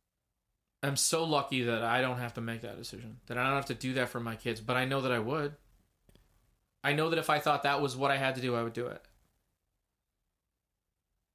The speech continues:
Um, and it,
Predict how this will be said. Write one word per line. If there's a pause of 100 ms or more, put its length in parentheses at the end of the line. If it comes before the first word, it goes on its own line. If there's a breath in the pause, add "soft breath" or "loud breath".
(240)
Um, (560)
and (600)
it,